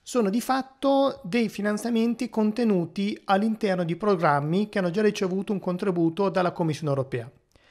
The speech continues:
Questi programmi ricevono il mandato di distribuire parte del finanziamento ricevuto ad altri soggetti, alle cosiddette terze parti,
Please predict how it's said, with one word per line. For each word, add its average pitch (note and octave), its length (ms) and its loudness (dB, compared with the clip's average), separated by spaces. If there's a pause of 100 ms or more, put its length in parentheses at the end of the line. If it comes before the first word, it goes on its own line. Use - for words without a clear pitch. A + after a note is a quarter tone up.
(440)
Questi G#3 240 2
programmi C4 400 2
ricevono F3 560 0
il F3 140 -2
mandato A#3 500 0
di G#3 100 -2
distribuire F#3 760 0
parte F3+ 560 0
del C#3+ 120 -4
finanziamento D#3 960 -2
ricevuto E3 680 -2 (280)
ad B3+ 180 2
altri B3 240 4
soggetti, C#3+ 720 -2
alle F3+ 200 0
cosiddette G3+ 600 0
terze E3 380 -2
parti, B2 520 -4